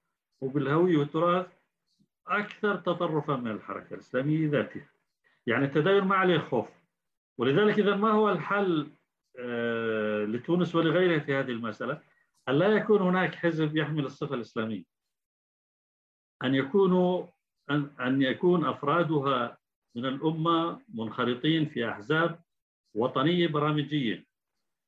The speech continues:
وأن يكون التنافس بين البرامج وليس بين الإسلام وبين غيره من القوى.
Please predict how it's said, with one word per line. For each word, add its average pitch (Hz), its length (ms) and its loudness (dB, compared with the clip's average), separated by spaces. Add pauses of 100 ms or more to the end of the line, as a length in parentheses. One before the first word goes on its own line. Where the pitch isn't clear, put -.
(140)
وأن 113 220 -4
يكون 160 300 0
التنافس 151 880 -4 (160)
بين 131 160 -2
البرامج 139 520 0
وليس 147 340 0
بين 135 460 -2 (380)
الإسلام 143 400 -2
وبين 113 280 0
غيره 110 400 -4
من 90 140 -10
القوى. 78 320 -16